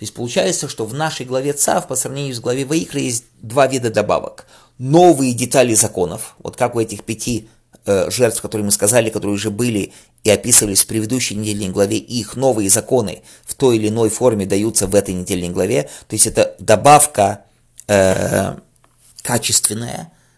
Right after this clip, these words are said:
По количеству в этих пяти жертвах мы не добавили новые жертвы, они уже были.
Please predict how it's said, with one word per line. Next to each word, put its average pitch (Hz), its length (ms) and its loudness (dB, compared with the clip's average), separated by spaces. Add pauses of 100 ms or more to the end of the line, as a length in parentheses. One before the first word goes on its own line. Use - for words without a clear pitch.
(160)
По 123 80 -10
количеству 147 720 -2
в 127 80 -4
этих 143 240 -4
пяти - 440 -6
жертвах 147 380 -4
мы 123 100 -8
не 135 100 -8
добавили 131 420 2
новые 101 280 -4
жертвы, 95 400 -4 (220)
они 117 200 -4
уже 135 240 0
были. 135 360 -2